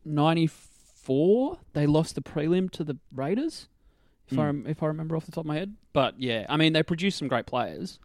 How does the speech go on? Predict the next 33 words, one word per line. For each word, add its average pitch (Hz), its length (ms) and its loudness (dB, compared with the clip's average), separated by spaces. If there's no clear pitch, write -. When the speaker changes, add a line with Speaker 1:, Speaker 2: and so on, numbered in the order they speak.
Speaker 2:
They 165 60 -2
did. 156 220 0
They've 127 80 0
been 135 100 4
Speaker 1:
Mary 135 180 8
Speaker 2:
important 127 180 6
to 127 60 6
the 123 100 8
game. 120 80 8
Speaker 1:
McGregor, 120 340 6
they, 123 180 2
they, 117 300 0
they, 117 280 -2
you 120 120 -6
know, 104 160 -6
there 123 160 0
were 120 80 0
some 143 100 -6
great 123 200 0
players 113 220 -2
that 120 100 -8
came 113 220 -4
from 107 280 -8
the 110 100 -4
Illawarra, 107 460 0
even 139 180 0
before 127 340 0
there 117 140 2
was 127 220 -2
the - 80 -12
Steelers, 87 440 -10
but, - 140 -14
yeah, 64 200 -12